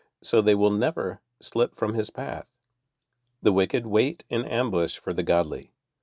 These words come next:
looking for an excuse to kill them. But the Lord will not let the wicked succeed, or let the godly be condemned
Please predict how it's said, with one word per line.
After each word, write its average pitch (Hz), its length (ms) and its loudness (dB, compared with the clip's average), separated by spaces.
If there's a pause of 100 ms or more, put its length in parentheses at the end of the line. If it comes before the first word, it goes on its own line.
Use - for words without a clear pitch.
(300)
looking 120 320 0
for 120 200 -2
an 117 80 -2
excuse 117 540 -6
to - 140 -6
kill 196 280 -2
them. - 260 -10 (760)
But 104 220 4 (100)
the 107 100 0
Lord 110 360 2 (140)
will 104 120 2
not 147 360 0
let 104 180 0
the 98 100 -2
wicked 87 320 -2
succeed, - 680 -4 (600)
or 104 220 4
let 101 180 2
the 113 80 -4
godly 101 420 0
be 92 140 -2
condemned 87 720 -4